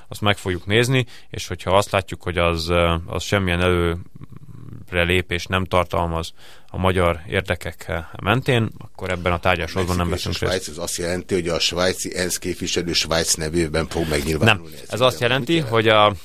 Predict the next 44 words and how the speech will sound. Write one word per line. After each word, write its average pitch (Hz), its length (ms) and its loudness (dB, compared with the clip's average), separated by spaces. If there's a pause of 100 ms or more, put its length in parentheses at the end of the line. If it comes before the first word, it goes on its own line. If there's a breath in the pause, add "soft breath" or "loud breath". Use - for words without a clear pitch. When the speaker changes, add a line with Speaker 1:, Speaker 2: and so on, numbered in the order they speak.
(640 loud breath)
Speaker 1:
akkor - 260 -8
most 101 140 -4
mondok 113 240 2
egy-két 98 300 -2
ensz-es 113 340 0
szakifejezést, 104 560 0
és - 60 4
Speaker 2:
Egy, - 60 4
Speaker 1:
elnézést 120 420 8
Speaker 2:
hajrá. 90 200 -4
Speaker 1:
kérek, 85 300 -6
tényleg 98 260 -4
elnézést 87 320 -10
kérek. 87 200 -8
Szóval 98 220 2 (220 soft breath)
kofacilitátorokat 101 1200 2
neveztek 98 520 2
ki, 160 300 4
ugye? 101 160 4
Speaker 2:
Igen, - 160 0
Speaker 1:
Mondtam 104 340 -4
Speaker 2:
ez 98 40 0
Speaker 1:
én, 101 60 -2 (100)
Speaker 2:
igen, 104 60 0
Speaker 1:
ö, 107 200 6
ö, 117 80 4
Speaker 2:
igen, 101 240 -2
Speaker 1:
ez 101 60 -6
Speaker 2:
igen. 101 300 -6
Speaker 1:
hajnal 110 300 6
hét 110 220 4
huszonötkor, 113 540 0
ez 101 120 6
ugye 104 140 4
elég 98 180 4
durván 98 300 0
hangzik. 107 320 -4 (240 loud breath)
Speaker 2:
Igen. - 120 -16
Speaker 1:
Tehát 98 200 4
a 107 180 6
két 139 240 2
kofacilitátor, 117 1120 2 (240 loud breath)
Speaker 2:
Igen. - 140 0
Speaker 1:
aki, 104 300 0